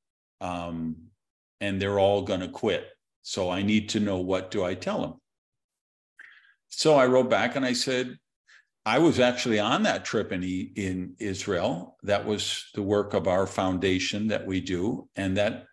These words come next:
money went to kids in Israel. And I personally gave some more money myself.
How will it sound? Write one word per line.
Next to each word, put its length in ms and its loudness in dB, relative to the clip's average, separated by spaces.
money 320 0
went 300 -2
to 80 -8
kids 480 0
in 140 4
Israel. 500 -6
And 160 2
I 140 2
personally 840 2
gave 320 2
some 180 -2
more 240 2
money 260 -2
myself. 600 -6